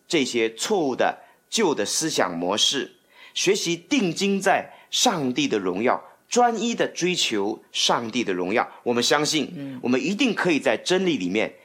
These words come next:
Speaker 1: 得到自由和释放。我们一起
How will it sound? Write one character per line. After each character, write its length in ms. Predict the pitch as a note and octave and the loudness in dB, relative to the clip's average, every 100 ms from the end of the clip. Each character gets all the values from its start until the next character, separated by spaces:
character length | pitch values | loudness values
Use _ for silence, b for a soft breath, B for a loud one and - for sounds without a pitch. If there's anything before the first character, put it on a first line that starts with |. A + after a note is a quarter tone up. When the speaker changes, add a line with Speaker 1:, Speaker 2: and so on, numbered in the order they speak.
| b - | b -2
Speaker 1:
得 120 | A#2+ | 2
到 180 | C#3+ A#2 | 2 2
自 300 | - G3 C3+ | 0 -2 0
由 340 | F#2 F#2+ - b b | 0 -2 -6 b b
和 200 | - A2 | -6 -4
释 260 | - C#3 A#2 | -2 -2 2
放。 360 | A#2+ F2+ - _ _ _ _ _ _ | 2 0 -6 _ _ _ _ _ _
我 80 | A#2 | -4
们 120 | A#2 | -2
一 60 | C#3 | 0
起 340 | - G2+ F2 | 0 -4 -6